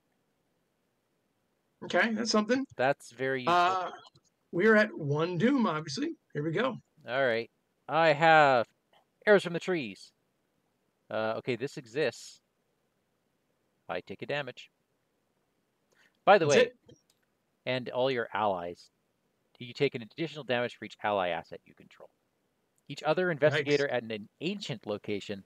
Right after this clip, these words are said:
Speaker 2: must also resolve that effect. Now, what's interesting about this,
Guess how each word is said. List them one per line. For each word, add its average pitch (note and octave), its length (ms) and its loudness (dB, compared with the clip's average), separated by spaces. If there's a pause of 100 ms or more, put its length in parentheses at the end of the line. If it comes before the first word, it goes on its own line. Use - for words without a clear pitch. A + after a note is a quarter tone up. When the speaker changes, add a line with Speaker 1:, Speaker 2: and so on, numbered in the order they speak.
Speaker 2:
must - 160 -8
also G#2 280 -4
resolve F2+ 320 -4
that E2+ 120 0
effect. - 360 -6
Now, G2+ 140 -2
what's B2+ 200 0
interesting G3 340 -4
about F2+ 220 2
this, - 280 -4